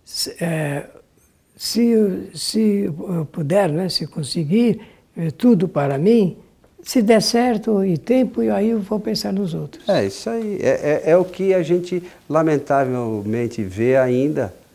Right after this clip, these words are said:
Speaker 2: E, e isso nós estamos falando de pessoas de todos os níveis.
Speaker 1: É verdade.
Speaker 2: Né? Não adianta
Speaker 1: É
Speaker 2: falar,
Speaker 1: verdade.
Speaker 2: "Ah, mas só quem tem dinheiro." Não é verdade.
Speaker 1: Não, não,
Speaker 2: As
Speaker 1: isso aí
Speaker 2: pessoas
Speaker 1: não
Speaker 2: mais simples também, elas querem resolver o problema delas.
Speaker 1: Sim, sim.
Speaker 2: Elas estão pouco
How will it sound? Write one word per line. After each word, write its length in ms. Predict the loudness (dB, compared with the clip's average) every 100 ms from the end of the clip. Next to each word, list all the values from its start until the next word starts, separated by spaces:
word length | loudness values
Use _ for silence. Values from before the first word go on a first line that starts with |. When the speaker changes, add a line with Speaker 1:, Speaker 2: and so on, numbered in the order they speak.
| _ _ _ _ -16
Speaker 2:
E, 60 | -12
e 400 | -8 -2 4 4
isso 240 | 4 0
nós 200 | 0 -2
estamos 280 | -2 -2 -2
falando 300 | -2 0 -2
de 80 | -2
pessoas 520 | -6 -6 -4 -4 -4
de 120 | -6
todos 680 | -12 -10 -2 0 0 -2 -6
os 240 | -6 -6 -2
níveis. 400 | 0 0 -2 -2
Speaker 1:
É 60 |
verdade. 460 | 0 0 -4 -10 -4
Speaker 2:
Né? 160 | 0 2
Não 140 | 4
adianta 360 | 2 0 0 0
Speaker 1:
É 40 |
Speaker 2:
falar, 120 | 0 -4
Speaker 1:
verdade. 180 | -6
Speaker 2:
"Ah, 220 | 2 4 4
mas 200 | 2 -2
só 200 | 2 2
quem 220 | 4 0
tem 240 | 2 -2
dinheiro." 240 | 0 -2 -2
Não 240 | -2 0
é 20 |
verdade. 540 | 0 -2 0 2 2 2
Speaker 1:
Não, 120 | 2
não, 140 | 4
Speaker 2:
As 60 | 4
Speaker 1:
isso 180 | 4 4
aí 80 | 4
Speaker 2:
pessoas 220 | 6 4
Speaker 1:
não 60 |
Speaker 2:
mais 260 | 4 2 2
simples 340 | 2 2 2
também, 240 | -4 -2 0
elas 200 | -2 -2
querem 200 | 0 0
resolver 320 | 2 2 0
o 60 | 0
problema 420 | 0 0 0 0
delas. 380 | 4 4 4 0
Speaker 1:
Sim, 160 | 0
sim. 260 | -2 0 4
Speaker 2:
Elas 220 | 4 4
estão 360 | 0 0 2 2
pouco 840 | 0 2 4 2 0 -2 -2 -2